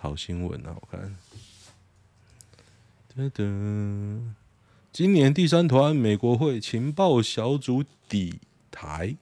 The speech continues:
将讨论台美关系、区域安全。哦，又来了啊，又来了，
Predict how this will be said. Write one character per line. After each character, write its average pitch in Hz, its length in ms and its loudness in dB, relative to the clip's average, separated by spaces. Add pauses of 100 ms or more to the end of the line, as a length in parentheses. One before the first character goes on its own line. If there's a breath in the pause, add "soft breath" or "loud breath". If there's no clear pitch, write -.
(840 soft breath)
将 139 220 -2
讨 92 240 -2
论 104 220 -2
台 107 160 0
美 113 180 0
关 104 220 -2
系、 101 160 -6
区 95 200 -6
域 90 60 -2
安 87 160 -4
全。 - 220 -16
哦， 90 380 -10
又 101 80 -4
来 82 180 -4
了 85 260 -12 (160)
啊， 95 300 0 (120)
又 87 140 0
来 80 100 -6
了， - 200 -18